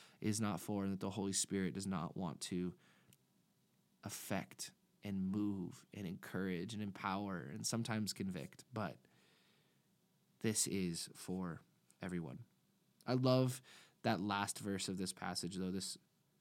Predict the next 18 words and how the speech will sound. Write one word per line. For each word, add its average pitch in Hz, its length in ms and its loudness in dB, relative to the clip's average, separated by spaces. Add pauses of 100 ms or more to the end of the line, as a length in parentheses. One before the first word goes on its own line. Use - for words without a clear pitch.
(360)
verse 113 200 2
thirteen, 104 480 0
where 101 80 0
it 73 80 -4
says 95 200 -2
that 95 100 -4
they, 104 100 0
they 107 180 0
must 104 160 0
have 95 120 0
had 92 60 -2
too 101 120 -2
much 92 180 -4
wine, 98 240 0
they 101 60 -2
must 98 180 -4
be 80 80 -2
drunk. 90 400 -4